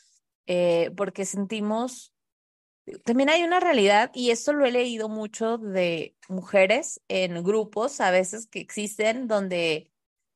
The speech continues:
donde, "Ay, es que mi esposo, él no me ayuda", ¿no? O, "Ay, es que no quiero,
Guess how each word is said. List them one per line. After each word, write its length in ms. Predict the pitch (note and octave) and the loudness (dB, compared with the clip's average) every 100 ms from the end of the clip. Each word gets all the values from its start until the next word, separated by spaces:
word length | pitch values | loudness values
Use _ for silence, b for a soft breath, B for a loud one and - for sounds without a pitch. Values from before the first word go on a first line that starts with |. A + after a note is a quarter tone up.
| _ _ _ _ _ _ - | _ _ _ _ _ _ -2
donde, 300 | A3+ A3+ A3+ | 2 4 4
"Ay, 200 | C4+ C#4+ | 6 4
es 120 | D4 | 2
que 220 | - F4 C4 | -2 -4 -2
mi 140 | C4+ | -2
esposo, 440 | B3+ A#3+ A#3+ C#4 | -2 -4 -2 0
él 240 | B3+ G3+ G3 | 0 -4 -4
no 140 | G#3+ | -4
me 100 | A#3 | 0
ayuda", 580 | B3 B3 B3+ A3 F#3 E3 | 0 0 -2 0 -2 -2
¿no? 400 | E3+ F3+ G3+ B3+ - | -8 -8 -6 -8 -6
O, 400 | G3 G3 F#3+ F#3+ | -2 0 -2 -2
"Ay, 320 | G3 A3+ B3+ | 0 2 2
es 140 | B3+ - | -2 -4
que 200 | C4+ C4 | -2 0
no 340 | B3 B3+ B3+ | 2 0 0
quiero, 640 | - C#4 C4 B3 A#3+ C#4 | -4 0 2 2 0 -4